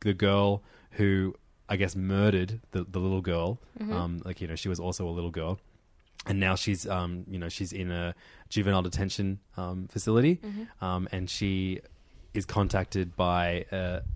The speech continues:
Speaker 1: a s-, secret agent, basically recruited
Speaker 2: Oh.
Speaker 1: to help with these special f-, imaginary friend-related crimes.
Speaker 2: This is such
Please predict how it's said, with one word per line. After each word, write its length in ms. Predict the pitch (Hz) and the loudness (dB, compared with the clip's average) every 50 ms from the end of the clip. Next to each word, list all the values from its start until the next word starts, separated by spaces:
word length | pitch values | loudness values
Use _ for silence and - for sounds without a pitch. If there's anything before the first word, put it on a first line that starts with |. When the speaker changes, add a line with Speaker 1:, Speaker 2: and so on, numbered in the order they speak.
| - | 0
Speaker 1:
a 20 | - | 0
s-, 100 | - - - - | 4 2 2 2
secret 300 | - - 101 85 90 87 | 4 2 2 2 4 2
agent, 320 | 85 87 82 85 78 78 | 2 0 0 -2 -4 -2
basically 300 | 85 87 87 - - 90 | -4 -2 -2 -2 -2 0
recruited 540 | 85 87 90 - - 90 87 87 87 85 82 - | 0 2 2 2 2 0 0 0 -2 -2 -2 -2
Speaker 2:
Oh. 420 | 214 226 254 262 262 233 208 185 160 | -2 0 2 4 6 6 6 4 4
Speaker 1:
to 300 | - 104 95 92 92 - | 4 4 4 4 0 0
help 380 | - - 113 101 101 104 - - - - - - - - - - | 0 4 4 4 4 4 -2 -12 -20 -20 -20 -20 -20 -18 -10 -4
with 420 | 98 95 95 95 87 - - 101 | 0 2 2 0 0 -6 -6 -2
these 240 | 98 92 90 87 - | 0 0 0 0 -2
special 400 | - - - 90 - - 101 92 | -4 -2 -2 -2 -2 -2 -4 -4
f-, 200 | 90 - - - - - - - | -6 -8 -16 -20 -20 -18 -8 -6
imaginary 560 | 107 98 90 92 92 90 92 92 90 90 90 | -6 -2 0 -2 -2 0 0 -2 0 0 -2
friend-related 680 | - - 98 92 87 92 85 87 87 87 85 85 82 - | -2 0 0 0 0 2 0 0 0 0 -2 -2 -4 -6
crimes. 600 | - 87 82 82 80 82 85 - - - - - | -4 -4 -4 -4 -6 -8 -10 -12 -12 -12 -4 -2
Speaker 2:
This 160 | 359 359 - | 0 2 2
is 100 | 247 185 | 2 2
such 680 | - - - - - 214 190 - - - - - - | 2 -2 -6 -4 4 4 4 4 4 -2 -12 -14 -14